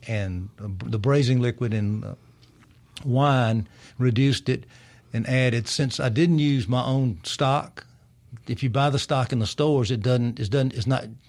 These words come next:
gelatinous enough. There's no gelatin in it to help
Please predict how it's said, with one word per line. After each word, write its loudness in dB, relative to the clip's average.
gelatinous -4
enough. -6
There's -2
no 2
gelatin 0
in 0
it -6
to -2
help 0